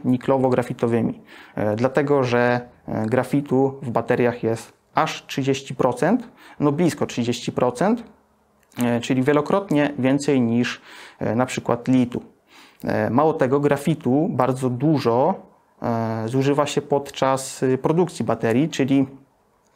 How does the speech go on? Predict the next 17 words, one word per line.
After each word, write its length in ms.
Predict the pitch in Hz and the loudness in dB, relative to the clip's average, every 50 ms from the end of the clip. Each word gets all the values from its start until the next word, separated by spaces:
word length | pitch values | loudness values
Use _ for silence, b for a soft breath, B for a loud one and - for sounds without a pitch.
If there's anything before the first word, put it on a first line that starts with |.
| - | -8
mm, 220 | - 123 123 123 123 120 | -2 0 0 2 2 2
na 160 | 127 127 131 131 | 2 2 2 2
etapie 300 | 127 - 156 151 156 143 | 2 0 0 0 -2 -2
produkcji 760 | - 135 135 135 165 175 - - - - 131 135 165 196 202 B B B B _ | 0 -2 0 0 0 0 -2 -6 -4 -2 0 2 2 0 -2 B B B B _
tego 200 | - 123 123 135 | -2 0 2 2
odpadu 360 | 135 135 - 147 143 139 139 | 0 2 0 0 0 2 2
jest 300 | 131 131 127 131 - - | 2 2 0 -2 -6 -2
więcej, 400 | - 131 135 147 143 - 175 156 | 0 2 2 2 0 0 0 0
więc, 300 | 135 135 139 135 135 - | 2 2 0 0 -2 -4
y, 300 | - 127 117 117 117 113 - | -4 -2 0 0 0 0 0
realnie 640 | - 127 131 - - 135 139 131 123 123 131 160 196 190 B B B B B B | 2 2 2 2 2 2 2 2 2 2 2 0 0 -2 B B B B B B
tego 180 | - 123 127 123 | 0 0 2 2
grafitu 380 | - 139 131 - 156 - 147 | 0 0 0 -2 -2 -2 -2
potrzeba, 640 | 143 - - - - 131 123 131 127 127 127 127 - - 117 113 113 113 113 110 - | -4 -4 -4 -2 -2 0 0 2 2 2 2 0 0 -2 -2 -2 -2 -2 -4 -2 -2
y, 60 | - | -2
naprawdę 360 | 127 123 - 131 123 123 123 | -2 0 0 0 0 0 0
dużo. 400 | 120 120 131 123 113 107 107 - | 0 2 2 2 2 0 -2 -4